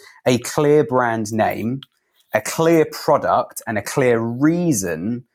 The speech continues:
why somebody should buy that product. And then, and this is trying to shorten, as you mentioned, the, the funnel, the, the customer journey, trying to shorten it a little bit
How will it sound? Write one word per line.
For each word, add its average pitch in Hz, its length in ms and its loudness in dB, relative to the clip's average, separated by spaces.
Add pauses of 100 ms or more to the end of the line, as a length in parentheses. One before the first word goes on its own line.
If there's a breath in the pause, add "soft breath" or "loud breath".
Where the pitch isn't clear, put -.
(180)
why 120 260 4
somebody 110 380 0
should 98 160 -6
buy 98 160 2
that 90 160 -6
product. 90 500 -2 (540 soft breath)
And 123 240 0
then, 135 560 0 (240)
and 139 100 0
this 147 140 -2
is 127 80 -6
trying 127 160 -4
to 107 40 -6
shorten, 123 540 -2
as 98 100 -4
you 113 60 2
mentioned, 104 400 -2
the, 92 180 -6
the 87 80 -8
funnel, 107 460 -2
the, 92 240 -8
the 110 60 -4
customer 107 400 -4
journey, 117 260 0 (260 loud breath)
trying 156 160 -2
to 135 60 -2
shorten 165 480 0
it 92 80 0
a 92 40 -2
little 107 220 -2
bit 82 280 -10